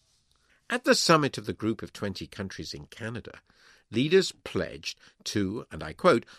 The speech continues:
"halve fiscal deficits by two thousand thirteen and stabilize or reduce government debt to G D P ratios by two thousand sixteen."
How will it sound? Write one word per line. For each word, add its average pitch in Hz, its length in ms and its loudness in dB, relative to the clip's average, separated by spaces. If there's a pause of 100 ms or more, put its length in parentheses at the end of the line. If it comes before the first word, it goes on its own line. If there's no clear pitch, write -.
"halve 185 480 6
fiscal 175 400 0
deficits - 600 -4
by 87 140 -8
two 98 220 -8
thousand 80 500 -10
thirteen 104 560 -4 (240)
and 131 160 2
stabilize 147 840 4
or 117 100 2
reduce 107 460 -2
government 131 420 -4
debt 98 260 -6
to 104 100 -10
G 95 180 -8
D 95 100 -12
P 92 200 -12
ratios 73 580 -12
by 87 160 -10
two 92 200 -10
thousand 107 440 -10
sixteen." 78 640 -10